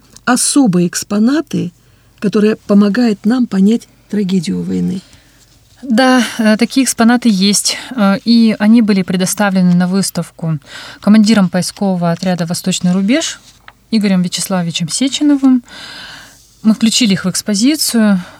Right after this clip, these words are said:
Speaker 2: Это награды времен войны, это, м, непосредственно вещи, принадлежавшие солдатам, э, появившиеся на свет, э, в результате раскопок, проводимых, э, отрядом «Восточный рубеж».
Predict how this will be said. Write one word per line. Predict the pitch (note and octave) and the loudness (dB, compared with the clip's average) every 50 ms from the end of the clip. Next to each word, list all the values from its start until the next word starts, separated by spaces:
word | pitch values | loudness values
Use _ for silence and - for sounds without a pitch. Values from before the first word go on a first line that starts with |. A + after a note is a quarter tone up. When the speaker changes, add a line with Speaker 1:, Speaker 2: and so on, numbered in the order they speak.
| - _ | -10 _
Speaker 2:
Это | - A#3 A3+ - - G3 F3+ E3+ D#3+ D#3 - - _ _ _ _ _ _ _ _ | -2 -2 -2 -2 -2 -2 -2 0 -2 -4 -8 -12 _ _ _ _ _ _ _ _
награды | - A3 C4 A#3+ A3+ A3 G#3+ A3 G#3+ F#3 G3 G3 F#3+ F#3+ - - - - _ | 0 2 2 4 4 2 4 2 2 2 2 2 0 0 -4 -10 -20 -8 _
времен | G3 F#3+ G#3 G3+ G3 G3 F#3+ F3+ | 0 2 4 4 6 6 4 4
войны, | F3+ F#3+ F#3+ F#3+ F#3+ F#3+ F#3 F3+ E3+ - _ - - - - - - - - _ | 4 4 6 6 6 6 6 4 2 -2 _ -20 -20 -20 -20 -20 -20 -20 -12 _
это, | A3 A#3 B3 A#3+ - - G#3+ G3+ G3 F#3+ F3+ F#3 - - - | 0 0 0 0 0 0 0 2 2 2 0 -2 -6 -4 -2
м, | G#3 G3 F#3+ G3 G3 G3+ | 0 2 4 4 4 4
непосредственно | G#3+ - A#3 - - B3 A#3+ - - A3 | 2 2 0 -2 -2 -2 0 2 2 2
вещи, | G3+ A3 A#3+ A#3+ - F#3 | 2 2 0 0 -2 -4
принадлежавшие | - F#3+ G3 G3+ F#3 G3 G3+ F#3+ G#3 G3+ - - G3 F3+ | 0 0 0 2 2 0 0 0 0 0 -2 -2 -4 -2
солдатам, | - - G3 F#3+ F3+ F3+ E3+ D#3+ - D3+ D3+ D3+ - _ _ - | -2 -2 -2 -2 0 0 -2 -2 -2 -6 -8 -8 -10 _ _ -8
э, | - F3+ F3+ F3 E3+ E3+ E3 E3+ E3+ - _ _ | -4 -2 -2 -2 -2 -2 -4 -6 -8 -12 _ _
появившиеся | - G3+ G3+ G3 G#3 G3+ - - - F3+ E3 - - - E3 D#3+ D#3+ D#3 - - - - - - | -4 -2 0 0 0 -2 -4 -4 -4 -4 -6 -6 -6 -4 -4 -4 -4 -6 -8 -12 -18 -20 -2 0
на | G3+ G#3 | 0 0
свет, | - - G3+ G3+ F#3+ F3+ - - - - - - - - | 2 0 0 0 0 -2 -4 -10 -18 -20 -20 -20 -8 -4
э, | F#3 F3 F3 E3+ E3+ E3 E3 | -2 -2 0 0 -2 -2 -2
в | E3 | -2
результате | F3 F3+ - G#3 G3 G#3 G3 F#3 F#3+ F#3 | -4 -2 -2 -2 -2 0 -2 0 0 0
раскопок, | F#3+ - - - D4 D4+ - B3+ A#3+ - - - _ - G3 | -2 -2 0 0 -2 0 0 -2 -4 -4 -10 -20 _ -12 -6
проводимых, | - A3 G3+ G3+ G3+ F#3+ G3 A3 G#3+ G3+ F#3 - - | -4 -2 0 0 0 2 2 4 2 2 0 -2 -4
э, | G3+ F#3+ F#3 F3+ E3+ F3 F3 F3 F3 - | -4 -2 -2 -2 -2 -2 -4 -6 -6 -6
отрядом | - F#3+ - F3+ F#3+ F#3+ F3+ F3+ F3 E3+ | -8 -8 -6 -4 -4 -2 -2 -2 -2 -2
«Восточный | F3+ F3 - F#3+ F#3 - - F3+ F3 | -4 -6 -6 -6 -6 -2 -2 0 0
рубеж». | F3 E3+ E3+ F3 E3+ E3 - | 0 0 -2 -2 -2 -4 -6